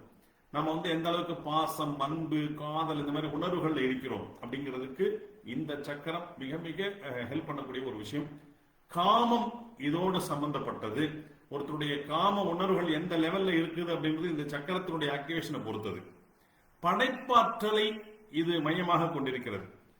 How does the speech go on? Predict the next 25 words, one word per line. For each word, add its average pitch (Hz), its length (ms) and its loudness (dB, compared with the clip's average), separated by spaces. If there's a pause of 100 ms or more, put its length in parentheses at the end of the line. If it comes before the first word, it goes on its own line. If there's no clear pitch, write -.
(120)
கிரியேட்டிவிட்டி, 190 640 0
ஒருத்தர் 160 280 -4
வந்து 190 80 0
புதுசா 202 560 -2
என்ன 175 180 -4
யோசிக்கிறார், 151 640 -4
புதுசா 208 220 -8
என்ன 185 200 -4
திங்க் 190 300 -6
பண்றார், 139 300 -2
புதுசா 185 220 -6
என்ன 175 180 -2
கண்டுபிடிக்கிறார், 175 800 -4 (360)
இது 120 180 -4
எல்லாவற்றிற்குமே 156 1000 -2
உதவக்கூடிய 131 500 -4
ஒரு 120 120 -2
சக்கரம். 127 200 -10
நம்ம 139 140 -4
இதை 160 120 0
பத்தி 185 200 -4
ஒரு 185 140 2
டீட்டெயிலாவே 190 460 4
பார்க்கலாம். 120 360 -2
ஏன்னா 180 320 0